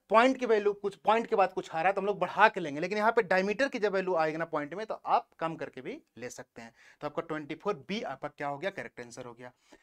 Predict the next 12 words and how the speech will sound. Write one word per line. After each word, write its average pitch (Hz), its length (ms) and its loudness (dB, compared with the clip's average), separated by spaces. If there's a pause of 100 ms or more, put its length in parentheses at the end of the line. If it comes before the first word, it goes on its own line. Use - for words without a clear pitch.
(220)
ये 214 100 4
आपका 196 420 2
किस 208 200 -10
में 220 100 0
आया, 233 200 4 (340)
ये 226 100 0
आपका 185 400 2
आया 180 140 4
किस 180 200 -8
में, 262 160 -2 (300)
एमएम 214 280 2
में। 139 160 -8